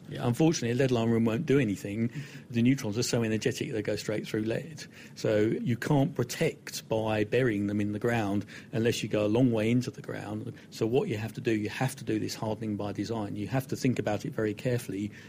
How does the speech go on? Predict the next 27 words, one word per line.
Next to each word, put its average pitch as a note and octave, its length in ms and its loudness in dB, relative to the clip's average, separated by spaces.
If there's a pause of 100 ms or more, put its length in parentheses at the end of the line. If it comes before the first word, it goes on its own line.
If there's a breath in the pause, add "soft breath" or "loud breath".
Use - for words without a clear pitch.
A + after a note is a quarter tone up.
(160 loud breath)
You G#2 100 -8
have B2 180 -2
to B2+ 100 -4
understand A#2 560 2
what's A2+ 160 -6
going G#2+ 280 -2
on, G#2 320 0 (240 loud breath)
and A2 80 -4
then A#2 120 4
you A2 120 0
design A2+ 400 2
within C3 300 6
your D#3 120 4
circuitry, C3+ 640 -2
within A#2 260 2
your B2+ 180 4
software, A2+ 460 -4
within A2+ 320 0
all A#2+ 140 2
the A2 80 -2
firmware A2+ 560 0
and G#2+ 80 -4
the A2 40 0
way A2+ 200 4
that G2+ 180 -4
it B2+ 80 -2
works, A#2 540 0